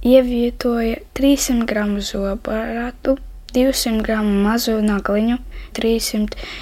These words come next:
gramu ziepju un piecas krūzes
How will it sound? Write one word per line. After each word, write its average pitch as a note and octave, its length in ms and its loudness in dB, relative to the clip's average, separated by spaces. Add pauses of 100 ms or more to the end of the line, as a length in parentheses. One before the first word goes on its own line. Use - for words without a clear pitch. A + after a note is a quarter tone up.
(100)
gramu G#3 460 0 (960)
ziepju G#3+ 600 4
un A#3 180 0
piecas B3+ 520 0 (200)
krūzes A3+ 640 -2